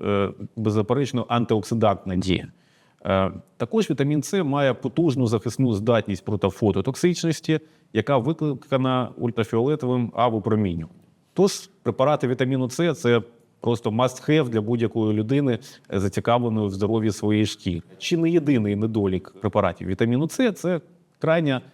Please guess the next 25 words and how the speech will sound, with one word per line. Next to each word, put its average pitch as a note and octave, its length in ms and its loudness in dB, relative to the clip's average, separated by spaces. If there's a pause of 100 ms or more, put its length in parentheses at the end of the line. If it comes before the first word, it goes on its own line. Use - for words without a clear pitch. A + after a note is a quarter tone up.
(120)
нестабільність. A2 840 0 (440)
Аскорбінова A#2 540 0
кислота, F#3 460 -2
як A#2 400 0
відомо, A#2+ 440 0
швидко A#2+ 480 0
окислюється C#3 640 0
і D#3+ 300 -2
швидко C3+ 540 -2
розкладається A2+ 640 0
в G2 40 -4
водному A2+ 380 0
розчині. F2+ 380 -2 (680)
Також - 420 -2
іноді F3 340 0
вона C3+ 280 0
може C3+ 260 0
викликати B2 760 0
місцеві B2+ 480 0
та A2+ 360 2
системні B2+ 480 -2
алергічні G#2+ 560 2
процеси, - 600 -8
а G2+ 100 -4
саме G2 360 0